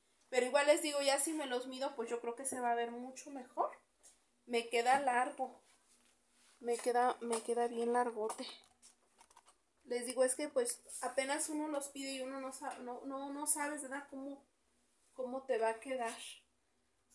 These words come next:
No, no, no. No se alcanza a ver todo, pero, pero vean. Ay, ahí está un poquito, se me vio un bonito. Acá,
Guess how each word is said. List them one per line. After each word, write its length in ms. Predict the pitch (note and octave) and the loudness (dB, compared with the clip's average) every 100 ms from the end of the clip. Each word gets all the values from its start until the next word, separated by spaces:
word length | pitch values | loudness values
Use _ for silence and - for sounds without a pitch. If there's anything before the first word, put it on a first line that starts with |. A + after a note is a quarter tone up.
| _ | _
No, 300 | C4+ A3+ - | -14 -12 -12
no, 180 | A#3+ B3 | -12 -12
no. 180 | A#3 A#3+ - _ _ | -12 -14 -16 _ _
No 180 | B3+ A#3+ | -14 -12
se 120 | C4 | -10
alcanza 460 | C4+ B3+ B3+ B3 C#4 | -10 -10 -10 -8 -6
a 40 | |
ver 180 | C4 B3+ | -6 -8
todo, 280 | - A#3 A#3+ - | -12 -12 -14 -10
pero, 160 | A3+ - - _ _ _ _ _ _ - _ _ _ - | -12 -12 -20 _ _ _ _ _ _ -20 _ _ _ -6
pero 240 | A3+ A#3 | -2 0
vean. 300 | A#3 A3 A3+ - _ _ - | 0 -2 -6 -14 _ _ -12
Ay, 180 | B3 B3 | -10 -10
ahí 160 | A#3 A#3 | -10 -10
está 280 | A#3 - A#3+ | -10 -6 -6
un 120 | A3+ | -8
poquito, 440 | _ _ - A#3 - | _ _ -20 -20 -18
se 80 | G#3+ | -16
me 160 | G#3 | -14
vio 160 | G#3+ A3 | -10 -10
un 140 | A3+ | -10
bonito. 420 | A3 A3 G#3 - _ _ _ _ _ _ _ _ _ _ _ _ _ A3 | -12 -12 -14 -20 _ _ _ _ _ _ _ _ _ _ _ _ _ -10
Acá, 420 | A3 B3 C4 D#4 | -10 -8 -6 -6